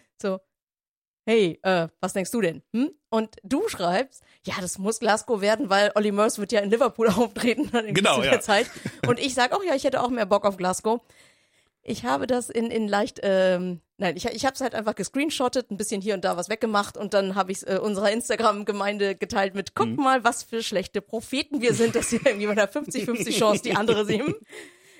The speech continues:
Speaker 1: Dementsprechend, ich hoffe, ihr habt's alle gesehen und habt alle ein bisschen darüber geschmunzelt und freut euch, dass wir jetzt podcasten und dass wir uns über Liverpool unterhalten.
Speaker 2: Genau. Also,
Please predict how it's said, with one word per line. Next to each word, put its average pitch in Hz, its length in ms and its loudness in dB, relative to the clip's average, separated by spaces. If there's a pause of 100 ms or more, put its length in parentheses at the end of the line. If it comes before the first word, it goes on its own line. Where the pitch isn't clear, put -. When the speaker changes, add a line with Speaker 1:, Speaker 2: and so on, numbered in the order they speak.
Speaker 1:
Dementsprechend, 247 640 -4
ich - 140 -8
hoffe, 254 160 -4
ihr 220 100 -2
habt's 214 140 -2
alle 190 140 -6
gesehen 196 300 -2
und 302 100 -2
habt - 160 -4
alle 175 100 -8
ein 170 60 -8
bisschen 165 160 -10
darüber 165 280 -4
geschmunzelt 339 680 -10
und 277 140 -8
freut 247 280 -8
euch, 220 120 -8
dass 208 200 -10
wir 190 80 -6
jetzt 208 320 -10
podcasten 190 640 -6 (380)
und 349 220 -2
dass 311 140 -8
wir 269 80 -2
uns 240 100 -4
über 240 220 -2 (200)
Liverpool 175 800 0
unterhalten. 165 420 -8 (180)
Speaker 2:
Genau. 120 320 -2 (320)
Also, - 280 0